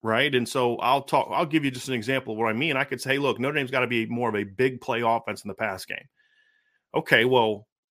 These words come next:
Ohio State, Michigan, and T C U all ranked in the top twenty last year in the pa-, in, in big plays in the pass game. Georgia ranked, like, seventieth. So,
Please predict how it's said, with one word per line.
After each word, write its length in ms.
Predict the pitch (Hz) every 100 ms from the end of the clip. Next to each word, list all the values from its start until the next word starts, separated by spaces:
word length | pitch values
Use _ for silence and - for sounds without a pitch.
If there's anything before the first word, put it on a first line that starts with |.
| _ -
Ohio 360 | 120 127 175
State, 460 | 156 - 156 139 - -
Michigan, 500 | 123 147 156 131 131
and 140 | 110
T 160 | - 156
C 160 | -
U 220 | 123 185 160
all 220 | 135 135
ranked 220 | 139 127
in 60 | 117
the 60 |
top 280 | - 131 -
twenty 460 | - - 208 208 139
last 440 | 113 107 101 -
year 260 | 113 107 104
in 80 |
the 40 | 101
pa-, 320 | - 117 104 -
in, 180 | 113
in 140 | - 110
big 280 | 104 120 -
plays 360 | 127 113 107
in 80 | 110
the 80 | 98
pass 360 | - 113 101
game. 360 | - 113 110 104 104
Georgia 360 | 123 165 131
ranked, 300 | 120 123 117
like, 180 | 107 110
seventieth. 600 | - 202 214 139 101 82
So, 300 | - 127 107